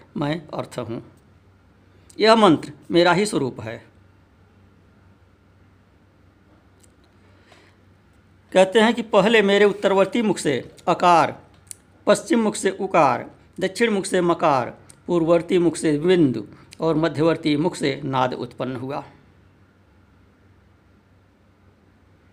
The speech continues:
इस प्रकार पांच अवयवों से युक्त होकर ओंकार का विस्तार हुआ है।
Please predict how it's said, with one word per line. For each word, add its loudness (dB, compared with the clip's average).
इस 2
प्रकार 0
पांच 2
अवयवों 2
से -2
युक्त -4
होकर -4
ओंकार 0
का -2
विस्तार -8
हुआ -10
है। -14